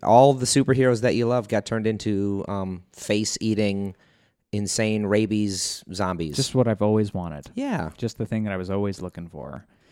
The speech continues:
Speaker 2: And then we have, as all of these events are happening and things are, like, taking a turn editorially and creatively for the dark, uh, five G is on the horizon, which is this reboot, and it's supposed to be happening in twenty twenty.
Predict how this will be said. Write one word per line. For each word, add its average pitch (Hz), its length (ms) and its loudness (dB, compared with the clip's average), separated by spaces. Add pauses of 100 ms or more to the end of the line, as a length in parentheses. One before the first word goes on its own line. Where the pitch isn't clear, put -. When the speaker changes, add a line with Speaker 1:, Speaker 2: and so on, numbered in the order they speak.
(380)
Speaker 2:
And 139 680 4
then 139 200 6
we 143 120 2
have, 113 680 2 (140)
as 120 220 2
all 135 400 8
of 139 80 2
these 135 160 2
events 131 380 0
are 117 40 -2
happening 110 520 0
and 95 100 -4
things 107 220 0
are, 104 80 2
like, 95 260 -2 (220)
taking - 320 -2
a - 20 -6
turn 101 760 -2 (200)
editorially 117 720 0
and 98 100 -2
creatively 104 520 -2
for 110 160 -4
the 101 100 -6
dark, 98 540 -2 (400)
uh, 101 180 0
five 117 380 6
G 98 400 -2
is 113 160 -2
on 98 160 -2
the 95 80 -2
horizon, 85 640 -8 (160)
which - 300 -8
is 95 280 -6
this 90 220 -12
reboot, 151 560 8
and 110 100 -2
it's 104 80 -2
supposed - 220 -6
to - 80 -18
be 104 80 -4
happening 95 560 -4
in 101 80 -6
twenty 92 300 -8
twenty. 65 440 -14